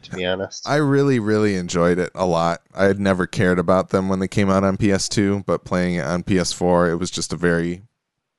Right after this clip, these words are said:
Speaker 2: fun run through, like, an, an old school adventure style game, and this looks like it's gonna be more of that, but with even crazier, uh, environments, and this whole Rift thing looks pretty cool. Like, even the effect that they show, I don't know if the gameplay is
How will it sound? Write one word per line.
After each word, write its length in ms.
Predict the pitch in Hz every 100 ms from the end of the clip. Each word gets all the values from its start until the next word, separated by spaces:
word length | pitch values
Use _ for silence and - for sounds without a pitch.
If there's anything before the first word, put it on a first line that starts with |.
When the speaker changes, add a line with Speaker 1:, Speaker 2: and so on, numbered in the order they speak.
| _ _ _ _ _
Speaker 2:
fun 400 | - - 123 110
run 300 | 101 92 87
through, 180 | - 90
like, 260 | 87 87 85
an, 240 | 82 82 90
an 320 | 90 - 92
old 160 | 87
school 320 | - - 90 85
adventure 400 | 78 80 - 82
style 340 | - 80 80
game, 360 | - 85 82 78
and 140 | 80
this 180 | 82 -
looks 220 | 90 -
like 160 | 85 82
it's 140 | -
gonna 200 | - 82
be 220 | 80 85
more 320 | 85 95 107 101
of 160 | 85
that, 320 | 85 85 82
but 160 | 92 -
with 260 | 85 73 -
even 400 | 90 87 87 87
crazier, 840 | - 87 85 85 82 82 80 82 _ _ _ _ _ _ _ _
uh, 340 | - 78 76 -
environments, 800 | - 85 107 113 110 104 107 -
and 320 | 90 78 80 - _ _ _ _ _ _ _ -
this 180 | 110 117
whole 200 | 107 95
Rift 280 | 95 87 -
thing 340 | 98 90 87
looks 200 | 85 -
pretty 260 | - 87 80
cool. 320 | - 90 90
Like, 200 | 101 139
even 200 | 151 151
the 100 | 120
effect 380 | 98 104 95 -
that 140 | 95
they 100 | 90
show, 360 | - 92 87 87
I 180 | 90 90
don't 140 | 90
know 80 | 87
if 80 | 82
the 80 | 82
gameplay 440 | 82 80 78 80
is 320 | 78 82 -